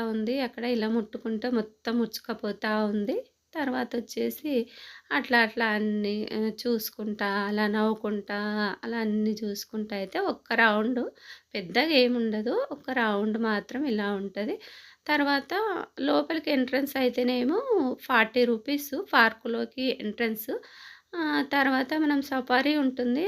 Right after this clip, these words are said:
అందులో తిరగడానికైతే ఒక థర్టీ రూపీస్ మళ్ళీ. మేమైతే అదేమీ ఎళ్ళలేదు. ఇదివరకు వెళ్ళినప్పుడైతే ఎళ్ళొచ్చాము. ఏముండవు. జింకలు అవి ఎప్పుడన్నా కనిపిస్తే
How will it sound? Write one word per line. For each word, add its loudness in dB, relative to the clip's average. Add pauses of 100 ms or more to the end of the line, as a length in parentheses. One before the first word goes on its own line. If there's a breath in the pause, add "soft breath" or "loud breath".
(100)
అందులో 4
తిరగడానికైతే 0
ఒక -2
థర్టీ 0
రూపీస్ -4
మళ్ళీ. 0 (520 loud breath)
మేమైతే 2
అదేమీ 4
ఎళ్ళలేదు. 2
ఇదివరకు 0
వెళ్ళినప్పుడైతే 2
ఎళ్ళొచ్చాము. 0 (120)
ఏముండవు. 2
జింకలు -2
అవి 2 (180)
ఎప్పుడన్నా 0
కనిపిస్తే 0